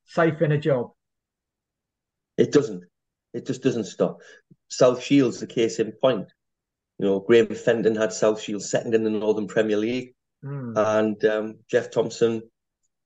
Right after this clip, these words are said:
Speaker 2: re-, relieved him of his duties and brought in Kevin Phillips.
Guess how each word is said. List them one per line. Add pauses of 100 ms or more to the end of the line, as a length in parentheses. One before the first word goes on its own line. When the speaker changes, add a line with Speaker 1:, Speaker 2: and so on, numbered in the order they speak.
(240)
Speaker 2:
re-,
relieved
him
of
his
duties
and
brought
in
Kevin
Phillips.